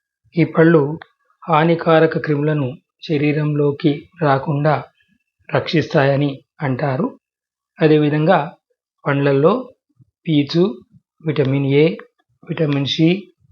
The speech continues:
పొటాషియం, రాగి, ఇనుము వంటి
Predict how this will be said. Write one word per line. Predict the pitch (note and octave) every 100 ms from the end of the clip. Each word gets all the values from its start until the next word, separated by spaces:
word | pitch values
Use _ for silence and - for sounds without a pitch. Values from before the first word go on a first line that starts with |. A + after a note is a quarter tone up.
| _ -
పొటాషియం, | D3 D3+ C#3 B2+ E3 E3+ G3 _ _ _ - C#3
రాగి, | C3+ C3+ C#3 C#3+ F3+ G3 _ _ _ -
ఇనుము | D3+ C#3+ D3 D#3 D3
వంటి | C3 D3+ C3+